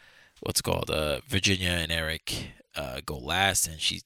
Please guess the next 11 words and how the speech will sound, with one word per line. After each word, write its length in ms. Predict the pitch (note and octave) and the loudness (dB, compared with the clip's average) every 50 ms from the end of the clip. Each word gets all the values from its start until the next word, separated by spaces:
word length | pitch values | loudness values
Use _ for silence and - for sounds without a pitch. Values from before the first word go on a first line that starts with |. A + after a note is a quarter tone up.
| _ _ _ - - | _ _ _ -14 -12
and 320 | D#2+ C#2+ C2 B1 - - | -10 -10 -10 -12 -12 -8
Virginia 360 | - F#2 - - G2 F2 E2+ | -6 -4 -4 -4 -4 0 2
says, 260 | - - D#2+ E2 - - | 2 2 2 2 0 0
yeah, 200 | F#2+ G#2 G#2+ G2 | 2 2 2 2
she's 200 | - - F#2+ F2 | 0 -2 -2 0
definitely 420 | - F#2 - F#2+ F#2 F#2 F2+ F2 | -2 -2 -2 -2 -6 -6 -6 -6
learned 380 | F2 F2+ F2+ F2 F2 F2 E2+ - - - - - - - - - | -4 -4 -4 -4 -6 -8 -12 -14 -16 -18 -18 -18 -18 -18 -12 -6
a 60 | - | -2
lot 160 | F2 F2 F#2 | 0 2 2
about 220 | F#2 F#2 F#2 F2+ F2+ | 2 2 2 0 2
herself, 680 | G#2 F2 - - - F2 E2+ E2+ E2 E2 F2 - - | 2 4 4 4 4 4 4 4 2 2 0 -2 -6